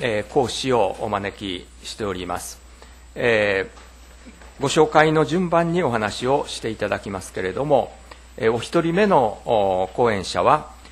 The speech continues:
えー、東京大学大学院法学研究科教授の、お、く-、久保、お、文明、えー、先生で、えー、ございます。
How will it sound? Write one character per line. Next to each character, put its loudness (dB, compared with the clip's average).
え 0
ー、 -10
東 2
京 6
大 6
学 0
大 4
学 0
院 -4
法 -4
学 -2
研 -4
究 -10
科 0
教 -2
授 -6
の、 4
お、 -6
く-、 0
久 -2
保、 6
お、 4
文 -2
明、 4
え 6
ー、 -4
先 -6
生 -6
で、 -2
え -6
ー、 -18
ご -14
ざ -4
い -10
ま -10
す。 -16